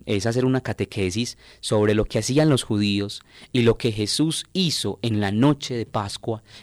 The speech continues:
en la que nos ofreció su cuerpo y su sangre. Entonces, eh, lo que Jesús hizo, la Eucaristía que usted y yo hoy conocemos,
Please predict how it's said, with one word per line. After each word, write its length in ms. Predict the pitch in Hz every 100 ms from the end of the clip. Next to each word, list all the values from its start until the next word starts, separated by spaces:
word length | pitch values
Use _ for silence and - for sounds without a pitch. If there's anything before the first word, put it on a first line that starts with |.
| -
en 120 | 110
la 100 | 104
que 100 | 104
nos 180 | 104 101
ofreció 400 | 98 98 95 104
su 140 | 107
cuerpo 400 | 110 113 107 -
y 40 | 110
su 120 | 98
sangre. 540 | - 92 87 78 - _ _ _ _ - - -
Entonces, 580 | 113 104 117 113 143 - - _
eh, 320 | - 101 95 -
lo 220 | 110 107
que 120 | -
Jesús 460 | 113 104 - 214 -
hizo, 380 | 98 - 107 -
la 140 | 107
Eucaristía 760 | 104 - 110 107 - 175 185 180
que 180 | -
usted 280 | 117 110 113
y 100 | 131
yo 180 | 135 139
hoy 200 | 135 135
conocemos, 800 | - 120 95 110 90 92 107